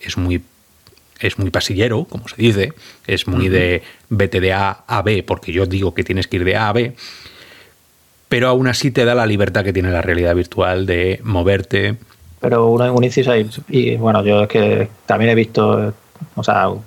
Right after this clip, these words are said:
Speaker 3: unos usuarios que comentan sobre eso, ¿no? Pero, pero yo ahí es que no le veo ningún problema, o sea, este juego es así y habrá otros juegos que sean de otra forma, ¿no?
Speaker 1: Bueno,
Speaker 3: O
Speaker 1: pero hay
Speaker 3: sea,
Speaker 1: que,
Speaker 3: más,
Speaker 1: hay que
Speaker 3: más
Speaker 1: decirlo.
Speaker 3: abierto, ¿no? No,
Speaker 1: Quiero
Speaker 3: no,
Speaker 1: decir
Speaker 3: correcto.
Speaker 1: que, que hay que decir, un segundo y ya termino, yo dejo, si queréis,
Speaker 3: Sí, sí, pero,
Speaker 1: eh,
Speaker 3: pero
Speaker 1: que,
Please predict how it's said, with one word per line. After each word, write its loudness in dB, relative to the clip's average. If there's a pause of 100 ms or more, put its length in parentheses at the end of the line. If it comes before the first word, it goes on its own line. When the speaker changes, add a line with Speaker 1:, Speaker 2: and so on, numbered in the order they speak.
(120)
Speaker 3:
unos 2
usuarios 2
que -2
comentan 0
sobre 0
eso, -4
¿no? 2
Pero, 0 (460)
pero 2
yo 4
ahí 2
es -10
que -8
no 2
le 2
veo 2
ningún 0
problema, 2
o -2
sea, 0
este -2
juego 2
es -4
así -2
y 0
habrá 2
otros 0
juegos 0
que -6
sean 0
de 4
otra 2
forma, 0
¿no? 2
Speaker 1:
Bueno, 4
Speaker 3:
O 2
Speaker 1:
pero 2
hay 4
Speaker 3:
sea, 2
Speaker 1:
que, 4
Speaker 3:
más, 4 (460)
Speaker 1:
hay 0
que 2
Speaker 3:
más 0
Speaker 1:
decirlo. 0 (200)
Speaker 3:
abierto, -2
¿no? 0
No, -2 (260)
Speaker 1:
Quiero 2
Speaker 3:
no, 6
Speaker 1:
decir 4
Speaker 3:
correcto. 2 (260)
Speaker 1:
que, -20
que 0
hay 0
que 2
decir, 2
un -4
segundo 2
y 2
ya 2
termino, 2
yo -4
dejo, 0
si -4
queréis, 2
Speaker 3:
Sí, 2
sí, 2
pero, 2
Speaker 1:
eh, 2 (200)
Speaker 3:
pero 2
Speaker 1:
que, -2